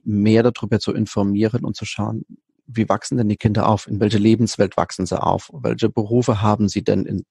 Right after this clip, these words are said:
zwanzig Jahren oder auch schon in, in fünfzehn Jahren? Und, ähm, das wäre so mein, mein Wunsch als erster Schritt, dort wirklich ein Bewusstsein zu schaffen, dass es wichtig ist,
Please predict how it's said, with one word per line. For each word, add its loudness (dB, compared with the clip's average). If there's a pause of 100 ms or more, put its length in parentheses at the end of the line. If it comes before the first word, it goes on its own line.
(240)
zwanzig -2
Jahren 0
oder -4
auch -10
schon -2
in, -6 (360)
in 0
fünfzehn 2
Jahren? 0
Und, -2 (460)
ähm, 2 (420)
das 0
wäre 4
so 4
mein, 2 (640)
mein 2
Wunsch 2
als -2
erster 2
Schritt, -2
dort 0
wirklich 2
ein -2
Bewusstsein 0
zu -8
schaffen, -2
dass 0
es -6
wichtig 0
ist, 0